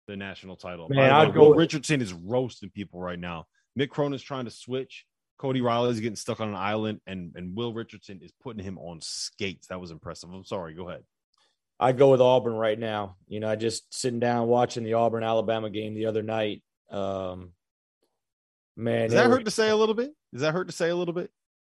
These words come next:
Speaker 2: I was gonna preface it with that, but I was trying to be professional. Yes,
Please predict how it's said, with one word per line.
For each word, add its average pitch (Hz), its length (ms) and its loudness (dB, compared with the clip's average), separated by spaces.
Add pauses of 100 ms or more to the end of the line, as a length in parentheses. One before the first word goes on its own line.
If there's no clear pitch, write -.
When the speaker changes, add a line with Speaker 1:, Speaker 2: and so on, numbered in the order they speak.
Speaker 2:
I 143 160 8
was 147 200 6
gonna 156 240 6
preface 147 600 4
it 131 120 4
with 120 240 0
that, 123 360 4
but 117 240 0
I 117 120 -2
was 113 120 -4
trying 117 260 0
to 110 40 -2
be 107 440 -2
professional. 107 840 -2
Yes, 117 600 2